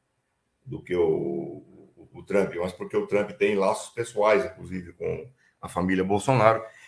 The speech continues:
Quer dizer, é, tudo bem, o, o terreno tá preparado. Agora, se não tiver uma pauta positiva de, de, de reivindicações, eu, eu, eu tô repetindo aqui o que todos os teus convidados que vêm aqui falam pra você.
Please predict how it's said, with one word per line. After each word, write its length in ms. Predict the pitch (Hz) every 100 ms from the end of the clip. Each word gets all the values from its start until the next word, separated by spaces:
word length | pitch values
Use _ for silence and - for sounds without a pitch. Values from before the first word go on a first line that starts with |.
| _
Quer 80 | -
dizer, 440 | 120 110 - - _ _ -
é, 760 | 104 101 95 90 82 80 82 -
tudo 180 | - 175
bem, 280 | 190 139 104
o, 260 | 85 95 95
o 80 | 98
terreno 400 | 117 107 131 156
tá 100 | 185
preparado. 680 | - 208 127 117 107 80 - _ _ _ _
Agora, 300 | 90 90 92
se 120 | 92
não 240 | 127 151 196
tiver 280 | 202 120 120
uma 260 | 131 123
pauta 320 | 110 113 113
positiva 720 | 113 120 117 123 - 123 131 87
de, 400 | 87 90 90 87
de, 180 | 90 90
de 140 | 87
reivindicações, 760 | 90 98 98 - - 110 123 85
eu, 180 | 85 90 -
eu, 260 | 95 95 - - _ _ _ _
eu 100 | -
tô 180 | - -
repetindo 500 | 147 - 127 131 131
aqui 220 | 113 -
o 100 | 151
que 100 | 151
todos 420 | - - 175 202 185
os 60 |
teus 140 | 151 135
convidados 560 | 131 107 95 101 104
que 100 | -
vêm 100 | 92
aqui 300 | 90 - 107
falam 320 | 123 120 123 123
pra 100 | 123
você. 360 | 123 98 98